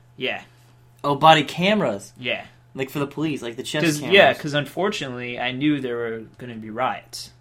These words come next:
Speaker 2: Mm-hmm.
Speaker 1: 'Cause I, you already knew ahead of time what the verdict was gonna be.
Speaker 2: This is, this is the one in,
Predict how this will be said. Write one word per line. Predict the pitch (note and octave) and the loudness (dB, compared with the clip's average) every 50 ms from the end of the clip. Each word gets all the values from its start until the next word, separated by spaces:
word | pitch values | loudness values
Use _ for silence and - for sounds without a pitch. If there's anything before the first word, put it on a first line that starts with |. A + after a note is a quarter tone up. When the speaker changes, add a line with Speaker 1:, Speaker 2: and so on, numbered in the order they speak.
| - - - - - - - _ _ - - - _ _ _ - | -20 -20 -20 -20 -20 -20 -20 _ _ -20 -20 -20 _ _ _ -10
Speaker 2:
Mm-hmm. | B2+ C3 C#3+ C3+ B2 A2+ A2 - - - - | -8 -6 -4 -4 -6 -8 -10 -18 -20 -16 -8
Speaker 1:
'Cause | - C#3 B2+ B2+ | -6 -6 -4 -4
I, | A#2+ | -6
you | A2+ A#2 A#2 A2+ B2 B2+ | -6 -6 -6 -2 0 2
already | C#3 D3+ D3+ D3 | 2 2 2 0
knew | C#3+ C#3+ C#3 C#3 C3+ B2 A#2+ | 0 -2 -2 -2 -4 -4 -4
ahead | A#2 A2+ A2+ C#3 C3+ | -6 -6 -4 -4 -4
of | B2+ A2+ | -4 -4
time | - B2 A2+ A2+ A2+ | -4 -6 -6 -6 -6
what | A2+ G#2+ | -10 -12
the | G#2+ | -12
verdict | G2+ - A2 G#2+ G2+ - - | -12 -10 -10 -10 -10 -12 -16
was | G#2+ G#2+ | -18 -16
gonna | A2 G2+ G2 | -16 -16 -16
be. | G2+ G2+ G#2 G#2 G#2+ | -16 -16 -14 -10 -6
Speaker 2:
This | B2 C#3+ D#3 | -4 -4 -4
is, | E3+ D#3 | -2 2
this | D#3 G3+ G#3 A3 | 4 4 4 4
is | G#3+ F#3 | 4 2
the | G3 | 4
one | F#3+ F#3 D#3 | 4 4 2
in, | C3+ C3 B2 | 0 -2 -4